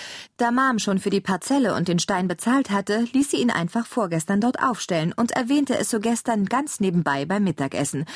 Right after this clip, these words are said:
so als täte sie so etwas jeden Tag. „Ober, ich nehme die Tomatensuppe mit Parmesan-Croutons. Ach, übrigens, mein Schatz, gestern habe ich deinen Grabstein auf dem Friedhof aufstellen lassen.“ Jessica und Laura starben beinahe vor Neugierde und wollten ihn unbedingt sehen.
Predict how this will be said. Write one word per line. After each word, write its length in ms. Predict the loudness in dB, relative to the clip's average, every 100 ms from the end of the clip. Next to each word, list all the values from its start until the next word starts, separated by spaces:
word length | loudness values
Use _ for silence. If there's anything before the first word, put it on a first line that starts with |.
| -10 -2
so 160 | 2
als 280 | 2 0 -2
täte 300 | 0 0 0
sie 320 | 2 4 2 2
so 100 | 0
etwas 380 | 0 0 -2 0
jeden 240 | 0 -2
Tag. 360 | -4 -4 -4 -12 -16 -14 -12 -8 0
„Ober, 340 | 2 2 2 2
ich 180 | 0 2
nehme 280 | 2 4 2
die 140 | 0
Tomatensuppe 800 | 2 2 2 2 2 2 0 0
mit 180 | 0 0
Parmesan-Croutons. 1160 | 0 0 2 0 0 -6 -8 -4 -2 -2 -4 -8 -8 -4
Ach, 220 | -4 -4
übrigens, 500 | -2 -2 -2 -2 -4
mein 160 | -4 -2
Schatz, 320 | -4 -4 -8 -14 -4
gestern 380 | -4 -2 0 0
habe 180 | 0 -4
ich 100 | -4
deinen 240 | -2 -2
Grabstein 540 | 0 -2 -2 -4 -4
auf 120 | -4 -4
dem 160 | -4
Friedhof 460 | -2 -2 -2 -6 -8
aufstellen 500 | -10 -10 -6 -4 -2
lassen.“ 400 | -4 -4 -8 -12 -16 _ _ _ _ -20 -20 -8 -2
Jessica 440 | 0 0 -2 0
und 80 | 0
Laura 400 | 0 0 0 -2
starben 420 | -2 -2 0 -2
beinahe 380 | -2 0 0 -2
vor 160 | 0
Neugierde 560 | 2 2 -2 -2 0 0
und 160 | 0 0
wollten 260 | -2 0
ihn 140 | -2 0
unbedingt 520 | 2 2 2 0 0
sehen. 320 | 0 0 -2